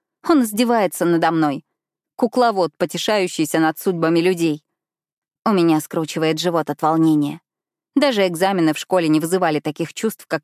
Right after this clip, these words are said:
поведение этого мужлана. А экзамены были для меня самым важным этапом в жизни.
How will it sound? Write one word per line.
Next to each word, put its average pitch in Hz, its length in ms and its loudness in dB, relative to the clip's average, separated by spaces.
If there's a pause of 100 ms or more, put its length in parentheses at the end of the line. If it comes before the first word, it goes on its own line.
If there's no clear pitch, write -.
поведение 160 680 2
этого 160 220 0
мужлана. 165 580 0 (580)
А 180 160 2
экзамены 175 460 0
были 156 180 0
для 151 180 0
меня 165 220 2
самым 180 380 0
важным 156 420 0
этапом 156 360 0
в 156 40 -2
жизни. 147 480 -4